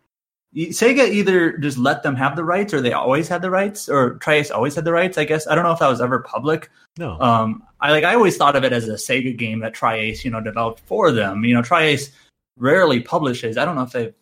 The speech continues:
Speaker 2: I don't think this is, I
Speaker 1: Like
Speaker 2: think this is the first one they've ever done, right? I don't
Speaker 1: Yeah, the,
Speaker 2: remember them
Speaker 1: I
Speaker 2: ever working outside of, like, they've never been
Speaker 1: It's
Speaker 2: independent. They're owned by a
Speaker 1: Yeah.
Speaker 2: Chinese mobile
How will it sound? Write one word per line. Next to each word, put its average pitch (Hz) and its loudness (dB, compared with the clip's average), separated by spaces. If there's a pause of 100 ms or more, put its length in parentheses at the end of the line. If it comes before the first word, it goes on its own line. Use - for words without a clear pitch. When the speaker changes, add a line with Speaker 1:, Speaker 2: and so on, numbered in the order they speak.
(320)
Speaker 2:
I 107 -4
don't 156 -2
think 156 -6
this 120 -4
is, 165 -2
I - 2
Speaker 1:
Like 143 2
Speaker 2:
think 202 0
this 160 0
is 92 -10
the 85 -10
first - -4
one 117 -6
they've 98 -6
ever 95 -4
done, 120 -4
right? 107 -4
I 107 0
don't 120 2
Speaker 1:
Yeah, 143 4
the, - 0
Speaker 2:
remember 113 0
them 110 -2
Speaker 1:
I 175 4
Speaker 2:
ever 95 -2
working 123 -4
outside 107 -2
of, - -6
like, 101 -6
they've 107 -2
never 110 -2
been 107 -4
Speaker 1:
It's 107 -4
Speaker 2:
independent. 120 -4
They're 107 -4
owned 143 0
by 113 2
a 107 2
Speaker 1:
Yeah. - 0
Speaker 2:
Chinese 123 -2
mobile 107 -4